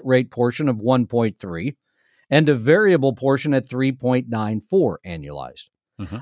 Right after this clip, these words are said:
Speaker 1: I have purchased, I purchased twenty thousand dollars of I bonds in twenty twenty-two, taking advantage of the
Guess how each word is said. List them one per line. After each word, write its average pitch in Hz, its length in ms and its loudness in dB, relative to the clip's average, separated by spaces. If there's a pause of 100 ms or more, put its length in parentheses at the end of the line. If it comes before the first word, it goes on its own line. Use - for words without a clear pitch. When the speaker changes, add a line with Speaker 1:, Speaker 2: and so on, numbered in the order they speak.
Speaker 1:
I 160 160 4
have 196 160 0
purchased, 175 600 0
I 143 120 2
purchased 175 500 -2
twenty 170 360 0
thousand 151 460 2
dollars 139 320 4
of 123 100 0
I 127 160 6
bonds 123 280 2
in 120 100 -2
twenty 113 280 -4
twenty-two, 107 540 -4
taking 143 340 0
advantage 127 440 0
of 110 100 -6
the 120 160 -2